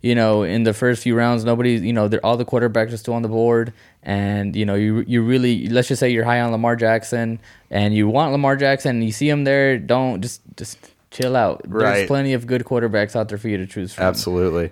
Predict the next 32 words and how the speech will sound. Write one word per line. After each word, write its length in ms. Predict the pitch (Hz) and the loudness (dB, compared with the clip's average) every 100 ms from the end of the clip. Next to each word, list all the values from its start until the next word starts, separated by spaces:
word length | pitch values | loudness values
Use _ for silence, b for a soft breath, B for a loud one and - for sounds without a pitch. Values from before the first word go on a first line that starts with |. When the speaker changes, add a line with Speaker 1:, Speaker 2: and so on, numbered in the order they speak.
| - | 0
Speaker 1:
But 320 | 113 107 - | 2 2 2
anyways, 480 | 156 160 123 110 107 | 0 2 4 2 0
Mister 200 | 123 - | -4 -4
Sauce, 480 | 113 135 131 113 - 113 | -2 0 2 2 -2 -2
uh, 260 | 117 120 113 | 2 2 2
do 180 | 104 | 0
you 140 | 123 135 | 2 2
wanna 180 | 135 131 | 2 0
go 140 | 131 | 0
through 140 | 131 | 0
your 160 | 123 123 | 0 0
top, 380 | - 135 131 - | 0 0 0 0
or 120 | 107 | -2
do 80 | 110 | 0
you 80 | 113 | 0
want 120 | 110 | 0
me 40 | |
to 60 | 104 | 0
go 100 | 98 | -2
first? 400 | 95 78 60 - B B B | -4 -6 -8 -12 B B B
Speaker 2:
Um, 500 | 156 175 175 165 143 - B B - _ - | 0 2 2 2 -2 -6 B B -18 _ -10
how 140 | - 185 | -4 -2
about, 280 | - - - _ B B B B B | 0 -2 -8 _ B B B B B
how 100 | - | -2
about 140 | 427 | -2
you 160 | 110 127 | 0 0
go 140 | 143 143 | 2 0
through 140 | 131 | 0
your 160 | 117 120 | 2 2
top, 480 | - 131 135 - _ _ - | 2 0 0 -6 _ _ -2
and 240 | 123 120 | 2 4
then 720 | 120 117 113 107 104 101 98 | 4 4 2 2 2 0 -4